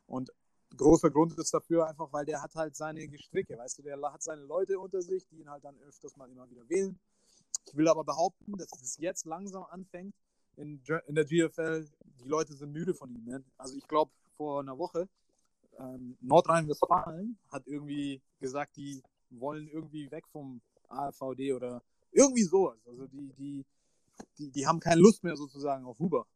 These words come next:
<laughs> und auf eine A R V D Führung. Und weißt du, solche Sachen,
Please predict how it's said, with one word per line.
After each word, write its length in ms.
<laughs> 100
und 220
auf 160
eine 100
A 120
R 40
V 160
D 260
Führung. 320
Und 200
weißt 220
du, 40
solche 360
Sachen, 420